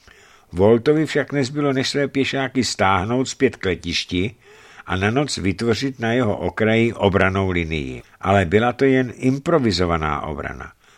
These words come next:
a plukovník Harris při pozdějším hodnotením přiznal,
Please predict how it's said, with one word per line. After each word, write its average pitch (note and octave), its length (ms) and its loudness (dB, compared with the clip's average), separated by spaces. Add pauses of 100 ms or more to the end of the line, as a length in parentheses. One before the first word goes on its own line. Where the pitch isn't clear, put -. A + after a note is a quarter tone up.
a E2 120 -2
plukovník B2+ 560 2 (100)
Harris F2+ 380 2
při A2 160 -6
pozdějším A2 640 0
hodnotením A2 720 -4
přiznal, F#2+ 640 -2